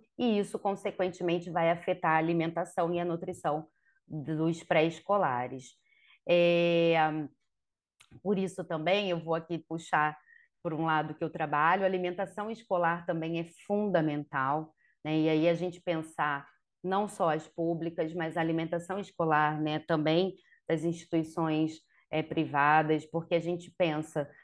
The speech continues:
né, além da casa, onde essa criança fica uma, a maior parte do seu tempo? Nas escolas, né? Muitas delas em tempo integral. Então, pensar também a alimentação nas escolas, é, ter um cardápio, né,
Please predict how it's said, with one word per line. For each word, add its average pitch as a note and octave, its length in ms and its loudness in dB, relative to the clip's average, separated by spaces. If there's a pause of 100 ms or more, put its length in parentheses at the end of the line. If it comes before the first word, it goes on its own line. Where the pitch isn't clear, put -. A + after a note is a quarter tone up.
(160)
né, E3+ 300 2 (240)
além F3 360 4
da E3+ 120 6
casa, F#3 640 2
onde A#3 280 2
essa B3 220 -2
criança F#3 640 -4
fica F#3+ 380 0
uma, F3+ 260 4
a - 100 2
maior F#3+ 420 2
parte F3+ 400 -2
do F3 260 -6
seu F3 280 -4
tempo? C#3+ 640 -4 (340)
Nas F3 280 4
escolas, C#3+ 640 0
né? E3+ 180 2
Muitas E3+ 400 0
delas E3+ 380 0
em F3 160 -4
tempo D3+ 320 -6
integral. F3 640 4 (300)
Então, F3+ 200 2
pensar G#3 720 0
também F#3 340 0
a F3 40 0
alimentação E3+ 680 -2
nas D#3 220 -2
escolas, D#3 760 0 (360)
é, E3+ 220 4
ter A3+ 320 0
um A3 140 -4
cardápio, E3+ 760 -2
né, E3 240 -4